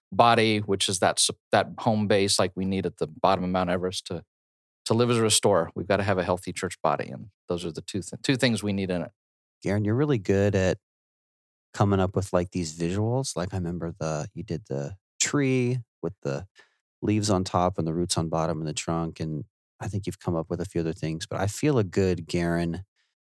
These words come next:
Speaker 2: like, illustration coming maybe at the end of this thing when we have completed the four Sundays talking about essentials for church community. Maybe there'll be something cool you come
Speaker 1: Something
Speaker 2: out
Speaker 1: that'll
Speaker 2: with.
Speaker 1: come out of that.
Speaker 2: Yeah, 'cause I love these things, but if there's not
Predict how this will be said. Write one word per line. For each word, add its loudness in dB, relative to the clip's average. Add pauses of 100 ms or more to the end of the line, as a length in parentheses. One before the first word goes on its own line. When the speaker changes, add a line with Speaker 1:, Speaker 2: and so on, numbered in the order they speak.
(160)
Speaker 2:
like, -4
illustration 0
coming -2
maybe 2
at -6
the 0
end 4
of 2
this 4
thing 0
when -2
we 0
have -4
completed 0
the 0
four 2
Sundays 2
talking 0
about 2 (380)
essentials 2
for -2
church -4
community. -4
Maybe -4
there'll -2
be -6
something -4
cool -4
you -2
come 2
Speaker 1:
Something 4
Speaker 2:
out 2
Speaker 1:
that'll 2
Speaker 2:
with. -4
Speaker 1:
come 0
out 4
of 2
that. 0 (100)
Speaker 2:
Yeah, 4
'cause -2 (420)
I 4
love 4
these 4
things, 0
but 2
if -4
there's -2
not -2